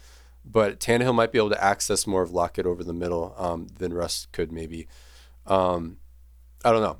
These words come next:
I just, I think for the same reasons Tannehill would work, I think Pete loves Tannehill still to this day. Um, there was a report that he loves Kirk Cousins. I don't know if that was true, but that was from a reputable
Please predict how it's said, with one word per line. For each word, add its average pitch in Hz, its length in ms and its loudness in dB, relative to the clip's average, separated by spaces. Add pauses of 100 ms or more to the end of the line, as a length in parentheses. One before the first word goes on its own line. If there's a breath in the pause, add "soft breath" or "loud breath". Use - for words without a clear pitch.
I 107 100 4
just, 110 220 -2
I 113 100 4
think 113 240 0
for - 80 -10
the 113 80 -2
same 113 240 2
reasons 107 380 -2
Tannehill 104 340 0
would 95 160 -4
work, 95 260 0
I 98 60 -2
think - 280 -6
Pete - 300 -10
loves 92 300 -2
Tannehill 95 380 0
still 95 420 0
to 92 140 -6
this 90 180 -2
day. 87 380 -8 (600 soft breath)
Um, 82 520 -2 (340)
there 107 180 2
was 113 180 0
a 123 60 -2
report 151 400 2
that 120 120 -4
he 110 100 -2
loves 98 340 2
Kirk - 260 -6
Cousins. 82 300 -2
I 90 60 2
don't 104 120 4
know 113 60 2
if 107 60 -4
that 123 100 2
was 107 160 -4
true, 117 320 -2
but 90 100 -2
that 90 100 -2
was 98 100 -4
from 104 260 -2
a 90 180 0
reputable 87 640 -4